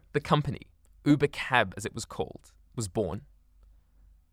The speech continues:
At first, it was only for limousine drivers, but within a few years, it would spread to all kinds of cars, including taxis and Uber X, which let pretty much anyone with a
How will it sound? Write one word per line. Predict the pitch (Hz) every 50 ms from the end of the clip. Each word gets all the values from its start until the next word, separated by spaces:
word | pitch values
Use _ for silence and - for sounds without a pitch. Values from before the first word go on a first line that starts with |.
| _ _ - - _ _ _ - -
At | 135 -
first, | - - 180 190 226 220 - - - -
it | - -
was | 175 165
only | 165 196 214
for | - - 156
limousine | 135 135 135 131 120 107 113 110 117 120 110
drivers, | - - 64 50 - - - - - - - -
but | 170 - -
within | 165 151 143 165
a | 170
few | 165 - - - 196
years, | 202 160 147 135 104 85 - - - - - -
it | 131 123
would | 143 139
spread | - - - - 170 185 190 -
to | - - - - _ -
all | 139 139 147 143
kinds | - - - 120 117 113 110 113 107
of | 110 - -
cars, | - - 101 92 87 78 - - - - - - - - - -
including | 165 156 - 185 196 214 190
taxis | - - - 165 156 - - - - 143 117
and | 127 123 - - - -
Uber | 139 160 135 139 - -
X, | 120 - - - - -
which | - 131 - -
let | 143 - - -
pretty | - - 170 165
much | 156 151 - - - - - -
anyone | 147 156 151 143 123 113 107
with | 107 101
a | 104